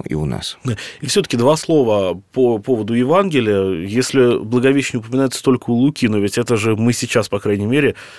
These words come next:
Speaker 2: э, считаем это очень важным событием, одним из важнейших событий, отмечаем его как один из важнейших праздников. Но почему тогда другие евангелисты не останавливаются на нем более-менее подробно?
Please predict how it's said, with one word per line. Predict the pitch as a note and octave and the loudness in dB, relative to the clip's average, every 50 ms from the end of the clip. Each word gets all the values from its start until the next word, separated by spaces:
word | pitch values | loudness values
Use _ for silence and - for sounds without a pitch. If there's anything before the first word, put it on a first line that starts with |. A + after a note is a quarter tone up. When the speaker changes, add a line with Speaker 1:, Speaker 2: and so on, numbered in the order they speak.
| - - - _ | -20 -20 -14 _
Speaker 2:
э, | - G#2+ G#2 G#2 G#2 G#2 G#2 G2+ G2+ - | -2 0 2 4 4 4 4 2 2 0
считаем | - - G#2 - B2+ C3+ C3 A#2 A#2+ | -2 -2 2 4 4 6 6 4 2
это | A#2 - - | 0 0 0
очень | A#2 A2 - - A2+ | -2 -2 -2 -2 0
важным | A2+ C3+ C#3+ B2 G#2+ G#2+ G2 | 2 2 2 2 0 -4 -6
событием, | - - G2+ F#2+ G#2 B2+ B2 - A2 G2 | -4 -4 -4 -2 -2 -4 -4 -2 -2 -2
одним | F#2+ F#2 - G2+ G#2 A2 G#2+ G#2 | -2 -2 -4 -6 -6 -4 -4 -4
из | F#2+ | 0
важнейших | A2 A#2 A#2 A#2 C3+ B2 - - - | 0 0 0 0 0 -2 -4 -4 -4
событий, | - A#2 A2 B2 D3+ D#3 - C3 | -2 -2 0 0 0 0 0 0
отмечаем | A2 - G#2+ - - A2+ - - B2+ A#2+ | 0 0 -2 -4 -4 -4 -2 0 0 2
его | A#2 A#2 A2+ | 2 0 -2
как | - - - | -4 -2 -2
один | D3 - A2 A2+ | -2 0 0 0
из | A2 G#2 | -2 0
важнейших | A2 A2 G#2 A2+ A2+ G#2+ - - - | 0 0 0 -2 -4 -8 -8 -10 -6
праздников. | - C3 B2 G#2 E2+ - D#2 - - - - - - - - - - - - - - - - | -2 0 0 0 0 -2 -8 -14 -14 -16 -16 -18 -20 -20 -20 -20 -20 -20 -20 -20 -12 -8 -6
Но | G#2+ | -6
почему | F#2+ - - C#3+ D#3 | -4 -4 -4 -2 0
тогда | - C3 A#2+ A2+ A2 | 0 2 2 2 2
другие | G#2+ A2 A2+ A2 A2+ | 2 0 0 0 0
евангелисты | A2+ G#2+ G#2 G2 G2 G#2+ A2 C3 B2+ - - - G#2 G2+ F#2 C2+ | 0 0 0 0 0 0 0 0 -2 -2 -2 0 2 2 0 -2
не | B1+ D2+ D2 F2 G2 G2 G2+ G#2 G2+ G2+ G#2 G#2+ | -4 -6 -6 -4 -4 -2 -2 -2 -2 -2 -2 -2
останавливаются | A2 A2 - - A#2+ A#2 A#2 G#2+ G2 F#2+ F2+ E2 E2 - - - | -2 -2 -2 0 0 0 2 2 0 -2 -2 -4 -6 -8 -8 -8
на | F2+ F#2+ | -6 -4
нем | G2+ G#2 G2+ | -2 -2 -4
более-менее | F#2+ F#2 F#2+ F#2 F#2+ F#2+ F#2+ F2+ F2+ F2 | -4 -4 -4 -2 -2 -2 -4 -6 -8 -8
подробно? | - G2 F#2+ F#2 C#2+ - - - - - | -6 -4 -4 -4 -6 -8 -12 -16 -20 -20